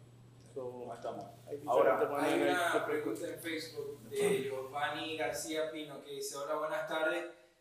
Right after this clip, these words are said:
Speaker 3: Ese préstamo F H A, ¿hay que pagar algo extra aparte del mortgage?"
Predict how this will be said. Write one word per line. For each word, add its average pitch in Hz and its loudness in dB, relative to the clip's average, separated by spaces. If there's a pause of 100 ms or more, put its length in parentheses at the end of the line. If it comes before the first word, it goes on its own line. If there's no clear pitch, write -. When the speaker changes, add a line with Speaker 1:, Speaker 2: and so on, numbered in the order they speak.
(180)
Speaker 3:
Ese 139 -2
préstamo 143 -2
F 143 -4
H 147 -2
A, - 0
¿hay 135 0
que 156 -2
pagar 170 -2
algo 139 -2
extra 147 -4
aparte 135 -4
del 131 0
mortgage?" 151 -6